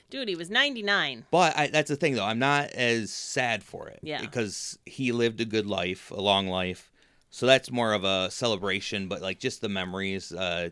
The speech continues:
Speaker 2: you know, there's been some memes going around. He's the patron saint of sick days.
Speaker 1: Right.
Speaker 2: And
Speaker 1: It's true.
Speaker 2: I used to, I
Speaker 1: And all
Speaker 2: mean,
Speaker 1: the spayed and neutered cats
Speaker 2: Yeah,
Speaker 1: and
Speaker 2: and, and, you know,
Speaker 1: dogs.
Speaker 2: he was, he was a really good person, and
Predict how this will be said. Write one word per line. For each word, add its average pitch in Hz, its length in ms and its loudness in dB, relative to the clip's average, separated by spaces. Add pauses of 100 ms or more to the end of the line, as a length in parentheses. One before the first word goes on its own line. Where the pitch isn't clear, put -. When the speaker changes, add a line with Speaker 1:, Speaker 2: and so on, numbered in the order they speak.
Speaker 2:
you 95 100 -8
know, 82 260 -10 (260)
there's 113 160 0
been 110 140 0
some 98 180 -6
memes 98 240 -2
going 95 180 -2
around. 90 260 -2
He's 90 180 -10
the 87 100 -10
patron 92 540 -6
saint 92 440 -6
of 87 300 -6
sick - 280 -8
days. 90 520 -4
Speaker 1:
Right. 170 380 -2 (200)
Speaker 2:
And 90 300 0
Speaker 1:
It's 82 80 -6
true. 139 280 -8 (640)
Speaker 2:
I 165 140 -2
used 139 320 -4
to, - 80 -8
I - 40 -2
Speaker 1:
And 170 80 2
all 170 120 4
Speaker 2:
mean, 143 40 -2
Speaker 1:
the 165 80 -2
spayed 160 340 0
and 151 140 -6
neutered 147 360 -6
cats 143 340 -2
Speaker 2:
Yeah, 185 220 -6
Speaker 1:
and 139 140 0
Speaker 2:
and, 139 100 -2
and, 131 240 2
you 127 60 2
know, 101 80 0
Speaker 1:
dogs. 107 160 -2
Speaker 2:
he 123 120 0
was, 123 340 -2 (180)
he - 160 -4
was 135 140 6
a 135 60 2
really 107 320 2
good 117 200 2
person, 107 720 -2
and 90 580 -6